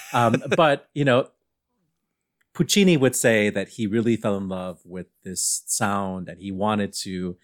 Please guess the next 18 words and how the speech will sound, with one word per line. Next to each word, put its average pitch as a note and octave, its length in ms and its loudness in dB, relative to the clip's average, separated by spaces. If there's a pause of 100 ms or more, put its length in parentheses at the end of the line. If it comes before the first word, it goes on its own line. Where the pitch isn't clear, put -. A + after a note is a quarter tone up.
(280)
introduce, G#2+ 720 -2 (500)
you B2 120 -2
know, G2+ 180 2
this G2+ 500 0
musical G2+ 840 -2 (680)
landscape, A2 800 0 (320)
you A2 100 -6
know, F2+ 380 -6 (200)
even C3 200 2
if B2 80 0
he's A2 160 0
just - 320 0
taking G2+ 420 -4
this - 280 -8 (120)
most G#2+ 380 -4
basic A2+ 400 2
ideas F#2+ 540 0
about F2+ 360 -2